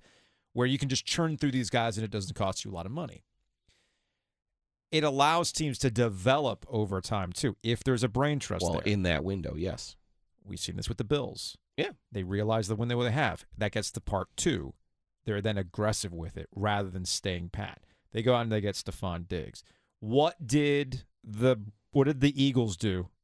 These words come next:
Speaker 1: They felt, okay, i-, in this iteration with Nick Sirianni and Jalen Hurts is coming around, who'd they trade for?
Speaker 2: A J Brown.
Speaker 1: How's that panning out for him?
Speaker 2: Huge.
Speaker 1: Pretty darn good. The Chiefs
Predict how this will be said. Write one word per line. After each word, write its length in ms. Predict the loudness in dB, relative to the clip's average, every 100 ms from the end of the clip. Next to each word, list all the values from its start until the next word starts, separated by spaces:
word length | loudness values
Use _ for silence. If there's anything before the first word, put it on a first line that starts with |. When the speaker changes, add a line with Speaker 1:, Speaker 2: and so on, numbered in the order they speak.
| _
Speaker 1:
They 140 | 2 2
felt, 240 | 4 2
okay, 480 | 2 2 0 -2 -6 -16 -20 _ _ _ -12
i-, 140 | -10
in 160 | -4 0
this 300 | 2 0 -2 -10 -8
iteration 500 | 0 2 2 2 0
with 100 | -2
Nick 160 | -2 -2
Sirianni 600 | 0 0 2 2 0 0
and 120 | -2 0
Jalen 280 | 0 2
Hurts 160 | 0 -2
is 60 | -4
coming 200 | -4 -2
around, 220 | 0 2
who'd 100 | 4
they 60 | 4
trade 200 | 4 4
for? 200 | 0 -2 _ _ -4
Speaker 2:
A 80 |
J 140 | 2 4
Brown. 320 | 4 2 -2 _ _ 2
Speaker 1:
How's 180 | 6
that 140 | 6 6
panning 220 | 6 6
out 160 | 4 2
for 180 | 0 2
him? 60 |
Speaker 2:
Huge. 400 | 4 4 2 -4
Speaker 1:
Pretty 160 | 2 4
darn 220 | 6 6
good. 240 | 4 4 0 _ _ _ _ _ _ _ _ _
The 500 | -8 2 4 4 0 -6 _ _
Chiefs 480 | 0 2 2 -2